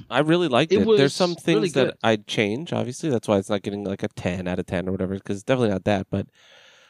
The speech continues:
Speaker 1: I think, uh, as a, overall, it's almost a nine for me. Uh, you know, I think graphically, especially effects-wise, it's better than Mortal Kombat. <laughs>
Speaker 2: Definitely, yeah.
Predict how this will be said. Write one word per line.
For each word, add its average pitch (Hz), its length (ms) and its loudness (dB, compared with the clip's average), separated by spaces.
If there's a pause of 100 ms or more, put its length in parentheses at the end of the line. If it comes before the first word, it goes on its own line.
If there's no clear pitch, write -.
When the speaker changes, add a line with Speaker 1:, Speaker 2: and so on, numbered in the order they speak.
(120)
Speaker 1:
I 135 100 4
think, 196 280 -2 (140)
uh, - 140 -8
as 120 260 0
a, 113 160 2 (280)
overall, 131 460 4
it's 92 120 0
almost 170 320 0
a 104 40 2
nine 120 320 -2
for 98 140 -8
me. 98 300 -4 (100)
Uh, 107 260 2
you 175 80 0
know, 113 220 4 (540)
I 117 120 2
think 160 300 -2
graphically, 143 720 0
especially 113 460 0
effects-wise, 127 680 -2
it's - 220 -4
better 95 340 0
than 104 140 -4
Mortal 90 240 -4
Kombat. 90 560 -8 (1120)
<laughs> - 640 -20
Speaker 2:
Definitely, 120 520 -4
yeah. 120 300 -10